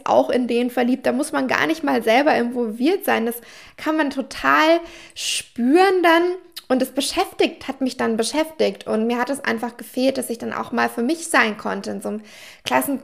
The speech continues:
ähm, Klassenfahrten, wo man dann halt Zimmer hat mit zehn, zwanzig, zehn Leuten in einem Zimmer oder so. Für mich das, ist das total anstrengend gewesen, dann da keine Möglichkeit zu haben,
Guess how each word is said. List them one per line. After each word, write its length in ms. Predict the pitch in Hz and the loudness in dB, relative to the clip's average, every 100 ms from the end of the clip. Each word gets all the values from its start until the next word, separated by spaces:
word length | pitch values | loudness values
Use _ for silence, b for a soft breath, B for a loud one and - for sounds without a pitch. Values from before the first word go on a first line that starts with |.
| - | -4
ähm, 400 | - 233 233 226 226 _ _ _ _ _ | 2 4 4 0 -4 _ _ _ _ _
Klassenfahrten, 760 | - 277 277 285 277 262 262 240 | 0 4 4 2 2 2 2 0
wo 80 | 240 | 0
man 140 | 233 | 0
dann 200 | 220 233 | 0 0
halt 260 | 233 240 240 B B B | 2 2 2 B B B
Zimmer 380 | - 320 311 269 | -2 2 4 4
hat 220 | 285 311 | 0 -2
mit 280 | 247 262 254 - - | 0 0 0 -6 -6
zehn, 420 | - 285 285 285 | 0 2 2 -2
zwanzig, 480 | 269 254 247 208 - | -2 -2 -2 -6 -8
zehn 260 | - 285 | -2 0
Leuten 340 | 254 220 240 370 | 2 4 2 0
in 80 | 302 | 0
einem 260 | 226 220 | 0 -2
Zimmer 280 | - 254 277 | -2 0 2
oder 200 | 277 277 | 2 2
so. 140 | 262 | 2
Für 120 | 269 240 | 0 -2
mich 160 | 240 | -4
das, 220 | 254 220 - - - | -2 -2 -4 -12 -12
ist 180 | 220 | -4
das 120 | 233 233 | -4 -4
total 520 | 240 - - 262 269 | -6 -6 0 2 4
anstrengend 640 | 233 262 - - 202 196 | 2 -2 -4 -4 -4 -6
gewesen, 520 | - 190 202 208 233 233 | -10 -6 -4 -4 -4 -4
dann 200 | 202 220 | -2 -2
da 140 | 214 | -2
keine 420 | - 220 226 240 | 0 0 2 2
Möglichkeit 640 | 240 240 240 - 226 208 214 | 2 0 -2 -8 -4 -4 -4
zu 140 | 214 | -4
haben, 360 | 214 214 254 | 0 0 0